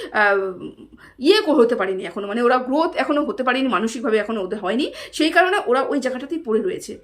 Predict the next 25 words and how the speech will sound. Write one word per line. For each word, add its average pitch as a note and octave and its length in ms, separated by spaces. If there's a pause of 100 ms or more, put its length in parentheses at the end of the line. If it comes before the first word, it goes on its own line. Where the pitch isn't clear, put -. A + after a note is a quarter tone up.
(240)
ওরা C#4 300
ওই E4 220
জায়গাটাতেই C#4+ 520
পড়ে C4 160
রয়েছে, E4 260
পাঁচটা A3 340
পুরুষ, E4 400
একটা G3+ 280
মহিলা, C#4 360
মহিলা G#3 400
মানে G#3 200
প্রেগনেন্ট, C4 400
মহিলা G3+ 280
মানে F#3+ 200
সহবাস, C#4 340 (300)
মহিলা G#3+ 260
মানে G3+ 140
এই, D4 220
মহিলা F#3+ 280
মানে A3+ 180
সেই, E4+ 260 (180)
এই B3+ 160
ধরনের B3 280
মানসিকতা G#3 500
নিয়ে A3 220